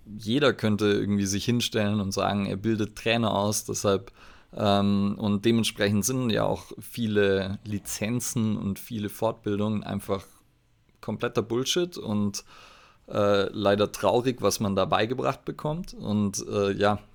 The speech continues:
deshalb, das ist auf jeden Fall was, wo ich gerne dran teilhaben würde, das so ein bisschen zu professionalisieren.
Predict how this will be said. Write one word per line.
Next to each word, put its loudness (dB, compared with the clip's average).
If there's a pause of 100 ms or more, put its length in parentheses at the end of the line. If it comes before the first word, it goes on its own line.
deshalb, -4 (720)
das 2
ist -2
auf 0
jeden 0
Fall 0
was, -2
wo -6
ich -10
gerne -4
dran -6
teilhaben -4
würde, -4
das -2
so -4
ein -6
bisschen -6
zu -10
professionalisieren. -6